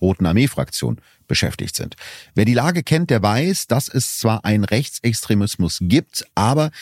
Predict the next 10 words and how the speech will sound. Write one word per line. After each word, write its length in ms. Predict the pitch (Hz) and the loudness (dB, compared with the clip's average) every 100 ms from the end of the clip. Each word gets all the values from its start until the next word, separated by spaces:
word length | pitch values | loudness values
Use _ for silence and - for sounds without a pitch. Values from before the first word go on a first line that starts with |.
| - | -8
dass 120 | - - | -6 -4
die 180 | - | -2
eigentlichen 500 | - 120 147 139 117 | 0 2 2 0 -2
großen 380 | - 98 117 - | 0 0 2 0
Gefahren 440 | 98 - 92 101 92 | -2 0 0 0 0
von 160 | 87 | 0
Seiten 360 | 78 80 92 87 | 0 0 0 0
des 220 | 95 - - | -2 -2 0
Linksextremismus 1300 | 87 175 180 - - - - 82 71 - 73 - | 2 2 0 -4 -4 -4 -2 0 0 -2 -4 -4
kommen, 340 | - 90 110 | -2 2 2